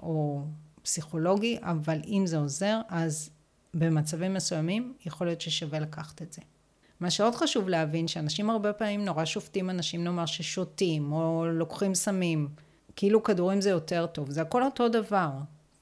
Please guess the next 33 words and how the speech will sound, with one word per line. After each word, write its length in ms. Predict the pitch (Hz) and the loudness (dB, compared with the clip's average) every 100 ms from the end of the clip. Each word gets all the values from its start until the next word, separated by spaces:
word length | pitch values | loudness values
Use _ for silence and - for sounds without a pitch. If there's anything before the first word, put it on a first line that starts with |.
| - | 2
כל 340 | 233 254 302 | 6 8 6
המטרה 460 | 294 247 - 180 196 | 4 2 2 0 0
של 160 | 220 | 0
הדברים 520 | 185 151 147 147 170 196 | -2 0 0 0 0 0
האלה 280 | 202 202 | -2 -2
זה 140 | 190 165 | -2 -2
לשכך 880 | 151 - - 151 - - 214 214 - | -2 -2 -4 -6 -4 0 2 0 -16
תחושת 540 | - 160 151 - 175 170 - | -10 -6 -4 -2 -2 -4 -12
כאב 400 | - - 202 175 156 | -14 -12 -4 -4 -2
וחרדה. 600 | 160 - 151 147 147 156 151 - - _ _ | -6 -6 -4 -2 -2 -2 -4 -14 -20 _ _
אז 120 | 170 160 | -2 0
אם 120 | 156 | 0
לקחתי, 760 | 151 196 196 - 208 185 170 | 2 2 0 0 0 2 2
אה, 580 | 160 156 151 147 143 147 | 2 2 0 -2 -2 -4
סמים, 1000 | - - - 165 160 185 240 208 160 156 151 | -6 -12 -6 -2 0 2 2 2 0 0 -2
אני 640 | 160 156 156 147 151 151 151 | -2 0 0 0 -2 -4 -4
צורכת 420 | - 156 160 185 151 | -2 -2 -2 -2 0
גראס 300 | 170 170 185 | 0 0 -2
על 80 | |
בסיס 360 | 151 156 180 160 | -2 -4 -4 -6
קבוע, 580 | - 156 143 202 247 208 | -4 -4 0 2 4 4
או 180 | 160 151 | 4 4
אני 180 | 151 | 2
שותה 440 | 156 - 147 - 180 | 0 -2 -8 -2 2
על 160 | 233 | 2
בסיס 360 | 208 - 185 - | 2 0 -2 -4
קבוע, 460 | - 151 147 156 143 | -4 -4 0 0 0
לא 180 | 151 170 | -2 0
פעם 360 | 220 202 190 165 | 0 0 0 0
ב-, 260 | 160 151 143 - _ _ _ _ - | 0 0 -4 -10 _ _ _ _ -12
זה 120 | 170 | -6
אותו 240 | 170 160 208 | -4 0 2
דבר. 480 | 226 233 269 202 | 2 2 2 2